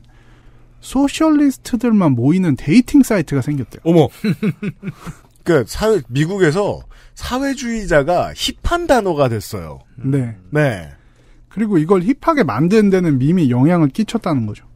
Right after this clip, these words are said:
Speaker 3: 네.
Speaker 1: 이럴 정도로 이제 밈이 우리의 일상생활에 굉장히 크게 침투해 있습니다.
Speaker 3: 음.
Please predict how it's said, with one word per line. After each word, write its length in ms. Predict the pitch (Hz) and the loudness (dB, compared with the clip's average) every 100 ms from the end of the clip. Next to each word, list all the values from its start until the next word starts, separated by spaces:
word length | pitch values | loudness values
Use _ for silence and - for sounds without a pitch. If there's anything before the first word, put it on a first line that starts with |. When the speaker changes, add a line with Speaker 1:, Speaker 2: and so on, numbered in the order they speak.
| - | -12
Speaker 3:
네. 80 | 80 - - - _ - - | -10 -10 -14 -20 _ -18 -2
Speaker 1:
이럴 280 | 156 233 226 | 2 4 2
정도로 380 | 233 208 208 | 0 2 0
이제 260 | 196 139 156 | 0 0 0
밈이 480 | 117 123 135 185 247 | 0 0 2 4 2
우리의 640 | 147 127 156 196 196 175 | -2 -6 -2 0 2 2
일상생활에 800 | 147 240 247 262 233 220 190 175 | 2 0 4 2 4 0 0 -2
굉장히 420 | - 139 151 196 175 | -4 -2 0 0 -2
크게 260 | - 214 | -4 -6
침투해 400 | - 214 226 208 | -2 0 0 0
있습니다. 440 | 117 - 101 95 - - | -4 -4 -8 -10 -16 -20
Speaker 3:
음. 40 | - | -18